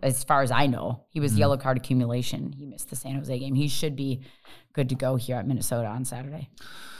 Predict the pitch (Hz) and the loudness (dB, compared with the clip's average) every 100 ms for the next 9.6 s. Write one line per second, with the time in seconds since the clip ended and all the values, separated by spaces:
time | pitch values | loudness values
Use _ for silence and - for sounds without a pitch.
0 | - - _ _ - 127 139 160 143 131 | -20 -20 _ _ -4 2 4 4 2 0
1 | 123 147 127 120 - 120 - 135 120 123 | 2 6 6 4 0 -2 2 6 6 6
2 | - 123 131 131 123 117 113 113 104 117 | 6 6 6 6 6 4 4 4 6 6
3 | 110 110 107 - 107 101 104 - 110 104 | 6 6 4 4 4 4 2 0 0 2
4 | 110 120 107 107 104 - - 107 107 - | 4 4 4 4 2 0 2 4 6 6
5 | - 107 104 104 - - 120 123 123 104 | 6 6 4 4 8 8 6 4 4 4
6 | 117 104 104 - 117 104 104 113 113 - | 4 4 4 4 6 6 4 4 2 2
7 | 113 110 117 110 110 104 - 113 104 110 | 4 6 6 6 2 2 2 2 2 0
8 | - 104 101 113 107 101 104 107 107 110 | 0 -2 0 0 0 -2 -2 2 4 4
9 | - 98 95 107 101 95 | 2 -2 0 2 2 2